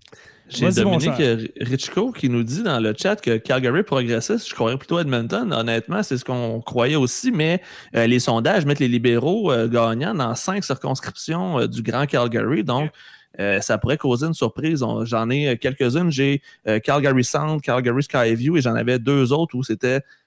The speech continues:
Speaker 1: quand même relativement rouge au niveau des sondages. Ça pourrait être encore une fois, euh, ça pourrait être encore une fois une surprise, mais, euh, les grands centres, même,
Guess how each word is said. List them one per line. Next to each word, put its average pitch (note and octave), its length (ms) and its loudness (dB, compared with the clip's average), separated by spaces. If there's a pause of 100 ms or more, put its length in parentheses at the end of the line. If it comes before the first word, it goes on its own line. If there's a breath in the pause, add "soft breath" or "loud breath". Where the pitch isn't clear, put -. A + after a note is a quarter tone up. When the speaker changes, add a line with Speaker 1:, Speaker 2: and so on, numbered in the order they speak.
(140 soft breath)
Speaker 1:
quand A2 200 0
même C3+ 220 -2
relativement B2 680 0
rouge C#3 280 -2
au A2+ 80 0
niveau A2+ 160 -6
des A#2+ 100 0
sondages. A#2 560 -2 (120)
Ça G#2+ 220 -10
pourrait A#2 360 -2
être A#2 120 -4
encore A#2 300 -2
une A2+ 80 -6
fois, C3 320 0 (460 loud breath)
euh, G2 340 0
ça - 160 -8
pourrait A2 180 -4
être G2+ 80 -4
encore A2+ 200 -2
une A2 40 -4
fois B2+ 120 -6
une B2 40 -4
surprise, D3+ 420 -4
mais, C#3 280 0 (380 soft breath)
euh, G#2+ 160 2
les G#2+ 200 2
grands A2+ 300 0
centres, E3 340 -4
même, D3 260 0